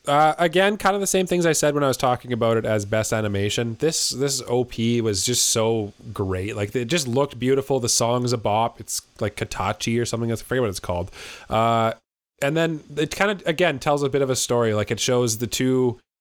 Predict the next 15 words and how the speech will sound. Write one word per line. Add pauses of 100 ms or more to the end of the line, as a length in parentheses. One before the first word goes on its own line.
(160)
it
shows, (180)
uh,
Rika. (260)
I, (100)
is
it
Rika
or
Rico? (400)
Uh,
the
little
girl
and,